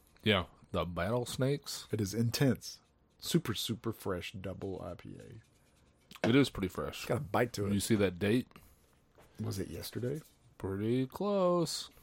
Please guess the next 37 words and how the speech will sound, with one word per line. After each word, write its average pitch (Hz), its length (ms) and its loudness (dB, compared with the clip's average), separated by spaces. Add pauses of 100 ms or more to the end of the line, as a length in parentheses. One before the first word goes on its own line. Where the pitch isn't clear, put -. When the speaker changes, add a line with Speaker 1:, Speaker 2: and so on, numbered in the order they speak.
(1000)
Speaker 2:
Three 196 400 6
four? 135 640 10 (140)
Yeah, 82 160 -4
that's, 95 260 -6 (120)
that's 107 140 -10
amazing. 92 480 -6 (960)
Did 104 120 -4
you 110 60 -2
go 117 180 6
to - 180 4
the 151 80 6
brewery 131 360 8
to 95 80 4
buy 87 180 0
that? 82 300 -4
Speaker 1:
I 107 60 2
did 123 200 2
not. 113 240 2
This 110 180 0
is 117 100 4
over 120 200 8
at 107 100 6
the - 80 -8
Fuel 110 240 6
Mart. 87 280 0 (400)
Speaker 2:
Yeah, 98 240 -4
dang, 101 200 -4
they 92 100 -2
got 95 140 0
a 76 80 0
connection 95 480 -2
with 92 100 -2
Martin 98 280 -2
House, 92 280 -6 (840)
which - 160 -6
I'm 90 120 0
learning. 85 320 -2